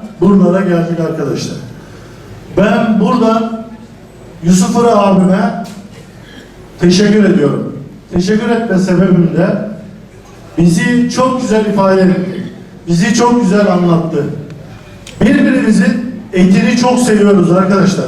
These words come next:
biz. Birbirimizi yemeye ve bitirmeye çalışıyoruz. Ben bakıyorum ki arkadaşlara,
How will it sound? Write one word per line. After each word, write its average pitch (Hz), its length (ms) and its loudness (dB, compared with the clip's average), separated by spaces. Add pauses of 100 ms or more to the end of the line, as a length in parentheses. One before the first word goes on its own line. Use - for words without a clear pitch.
(120)
biz. - 200 -8 (360)
Birbirimizi 214 880 2 (800)
yemeye 220 680 0 (440)
ve 214 460 -2
bitirmeye 220 880 0 (240)
çalışıyoruz. 202 880 0 (680)
Ben 269 240 -2
bakıyorum 294 520 -2
ki 247 80 0
arkadaşlara, 220 1000 0